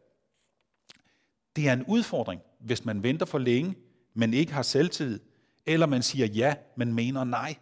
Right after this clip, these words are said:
og tør ikke rigtig tro på det. Man tvivler alligevel midt i springet, og siger, ah, det går nok alligevel ikke. Hvad sker der så?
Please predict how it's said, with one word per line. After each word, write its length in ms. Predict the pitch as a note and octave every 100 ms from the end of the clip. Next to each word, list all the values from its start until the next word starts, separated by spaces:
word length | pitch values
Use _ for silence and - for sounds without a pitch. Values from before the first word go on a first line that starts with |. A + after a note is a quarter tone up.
| _ _ _
og 180 | - -
tør 200 | - -
ikke 180 | -
rigtig 500 | - - G3+ - A#2+
tro 160 | - F2
på 160 | D#2 -
det. 100 | _ _ _ _ _ _ _ -
Man 120 | G#2
tvivler 340 | - E3+ G3+
alligevel 480 | F3+ F3+ A3 G#3 F3+
midt 300 | E3+ F#3+ F#3
i 220 | D3 A#2+
springet, 460 | - - B2 D#3 - - _
og 100 | D3+
siger, 160 | F3 - _ _
ah, 640 | - D#3 C#3+ C#3 C3+ C3 C3
det 100 | -
går 160 | B2
nok 180 | A#2+ A2+
alligevel 380 | A2 A2 G#2 D#2
ikke. 180 | D#2 _ _ _ _ _ _ _ _ _
Hvad 100 | F3+
sker 180 | - E3+
der 80 |
så? 200 | D3 F#3